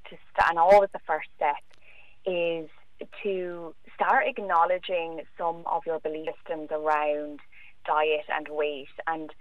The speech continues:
start trying to look at, um, diet culture and diet mentality in your own life. Now, that might seem like a big, a big <laughs> task, and where do people even start?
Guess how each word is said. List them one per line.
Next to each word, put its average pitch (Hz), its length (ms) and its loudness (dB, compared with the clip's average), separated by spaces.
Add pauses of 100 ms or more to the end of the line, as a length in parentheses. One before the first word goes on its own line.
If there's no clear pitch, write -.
(360)
start 220 240 4
trying 233 260 -2
to 202 80 -10
look 170 420 0
at, - 540 0
um, 147 500 -2
diet 160 240 6
culture 160 300 -6
and 156 100 -6
diet 147 180 -2
mentality 151 460 -6
in 151 80 -6
your 151 140 -4
own 151 220 -2
life. 143 300 0
Now, 156 160 0 (600)
that 226 160 4
might 202 200 6
seem 190 100 -6
like 160 160 2
a - 40 -6
big, 160 260 2 (280)
a 170 80 4
big 226 280 6
<laughs> - 40 -10
task, 240 380 10 (180)
and 196 240 8
where 190 240 6
do 220 120 2
people 196 260 -2
even 180 220 -6
start? 156 280 6